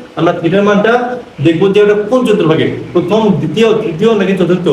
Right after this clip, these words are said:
যে চতুর্ভাগে হবে, ওই চতুর্ভাগে আমরা সূত্রগুলো বসাবো, অঙ্ক আমাদের হয়ে যাবে। কত সহজ। তো আজ হচ্ছে আমাদের এতটুকুই। আমরা এইভাবে ধীরে ধীরে কনসেপ্টগুলো জানবো।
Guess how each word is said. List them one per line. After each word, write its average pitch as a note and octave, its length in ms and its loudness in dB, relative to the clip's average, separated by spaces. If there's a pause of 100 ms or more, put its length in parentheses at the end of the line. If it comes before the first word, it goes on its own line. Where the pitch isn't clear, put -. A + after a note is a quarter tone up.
(340)
যে F3+ 120 2
চতুর্ভাগে G3 500 0
হবে, C4 260 2 (220)
ওই F#3 100 4
চতুর্ভাগে F3+ 520 0
আমরা G3+ 240 0
সূত্রগুলো F#3+ 380 0
বসাবো, A#3+ 440 0 (160)
অঙ্ক D3+ 220 -2
আমাদের E3+ 500 0
হয়ে C#3 120 2
যাবে। A2 220 -4 (280)
কত G#3+ 360 0
সহজ। C3+ 260 -2 (1040)
তো G3 300 2
আজ F#3+ 180 0
হচ্ছে G3 180 0
আমাদের G#3 280 2
এতটুকুই। G#3+ 440 2
আমরা F#3+ 260 0
এইভাবে G3+ 240 2
ধীরে F3 200 0
ধীরে A3 420 2 (300)
কনসেপ্টগুলো F3 720 0
জানবো। B2+ 280 0